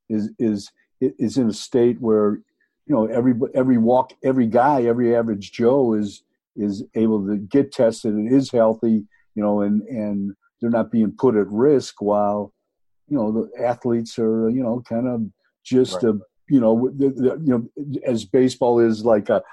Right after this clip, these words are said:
Speaker 1: opiate for the masses. I, I, you know, does, is that, is that what we've come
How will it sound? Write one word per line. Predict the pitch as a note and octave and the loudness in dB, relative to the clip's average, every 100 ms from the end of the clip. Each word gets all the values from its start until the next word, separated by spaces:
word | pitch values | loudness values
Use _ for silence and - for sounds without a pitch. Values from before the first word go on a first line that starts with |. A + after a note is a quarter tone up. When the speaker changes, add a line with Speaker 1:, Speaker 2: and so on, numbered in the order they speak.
| - | 0
Speaker 1:
opiate | C3+ C3+ C#3+ B2 | 2 4 4 4
for | - A#2 | 0 0
the | A2+ | 4
masses. | A#2 C3+ D3+ A2+ G2 | 4 4 2 -2 0
I, | A2 A#2+ - - - | 2 2 -4 -12 -2
I, | C3+ D3 - D3 | 0 0 -2 0
you | A#2+ | 2
know, | A#2 | 2
does, | A2 A#2 A2+ | 2 0 -2
is | - G#2+ A2 | -4 -4 0
that, | A#2+ C#3 - | 0 0 -6
is | G2+ | -4
that | B2 B2+ | -2 0
what | A#2+ | 0
we've | A2+ G#2+ | 0 -2
come | - A#2+ | 0 0